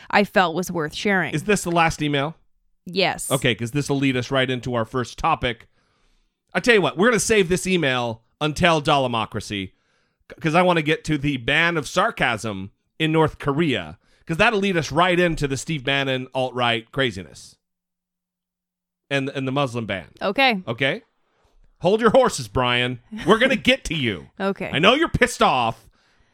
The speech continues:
Speaker 2: Just calm down over there.
Speaker 1: I don't think he's pissed off. I think he's perfectly fine. <laughs>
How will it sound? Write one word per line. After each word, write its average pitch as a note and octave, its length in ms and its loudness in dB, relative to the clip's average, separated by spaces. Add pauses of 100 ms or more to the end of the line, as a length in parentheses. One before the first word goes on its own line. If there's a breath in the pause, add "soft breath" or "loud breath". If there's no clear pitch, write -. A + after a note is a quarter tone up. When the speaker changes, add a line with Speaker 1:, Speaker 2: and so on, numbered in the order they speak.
Speaker 2:
Just - 200 -6
calm A3+ 360 0
down E3 340 0
over G#2+ 180 -2
there. F2 360 -8 (220)
Speaker 1:
I F#3+ 120 -14
don't F#3 260 -6
think F#3+ 160 -8
he's F3 140 -12
pissed - 240 -14
off. - 260 -10
I - 40 -12
think F3+ 340 -10
he's F3+ 240 -10
perfectly G3+ 560 -6
fine. - 380 -10
<laughs> - 60 -4